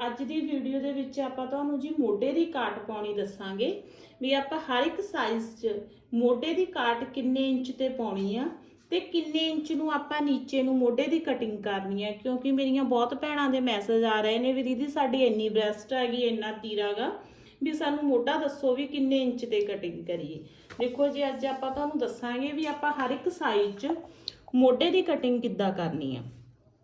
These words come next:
ਦੇਖੋ, ਜਿੱਦਾਂ ਹੁਣ ਆਪਾਂ ਇਹਨਾਂ ਦਾ ਤੀਰਾ ਲਿਆ ਗਾ, ਆਪਾਂ ਤੀਰਾ ਲਿਆ ਛੇ ਇੰਚ, ਛੇ ਇੰਚ ਲੈ ਲਿਆ ਆਪਾਂ ਤੀਰਾ, ਠੀਕ ਹੈ ਜੀ।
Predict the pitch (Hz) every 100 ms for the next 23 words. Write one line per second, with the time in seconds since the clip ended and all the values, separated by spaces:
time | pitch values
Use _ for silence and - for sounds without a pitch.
0 | _ _ _ _ 233 233 254 - 269 240
1 | 214 247 254 254 254 247 - 247 240 247
2 | 277 320 330 285 240 226 214 190 185 262
3 | - - - 320 233 254 262 240 233 226
4 | 240 311 - 220 175 170 160 - - -
5 | - - - - - - - - - -
6 | _ _ - 233 233 233 226 240 233 208
7 | 208 202 196 214 214 185 196 302 - -
8 | - _ _ _ _ _ _ _ _ _
9 | - - - 220 233 240 277